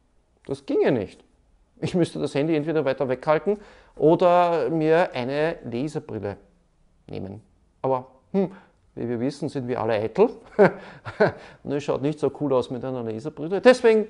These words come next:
trage ich Gleitsichtlinsen. Und das möchte ich euch jetzt näher bringen. Gleitsichtlinsen funktionieren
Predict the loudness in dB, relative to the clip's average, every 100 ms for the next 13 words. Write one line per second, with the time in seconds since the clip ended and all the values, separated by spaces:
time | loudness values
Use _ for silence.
0 | -10 -4 -2 -2 -2 -2 -2 -6 -6 -8
1 | -12 -20 _ _ -16 -2 -2 -2 -6 -6
2 | -10 -8 -10 -12 -14 -14 -12 -12 -16 -20
3 | -20 _ _ _ _ _ _ _ _ _
4 | _ _ 0 0 0 -6 0 0 0 -4
5 | -4 -6 -6 -4 -4 -6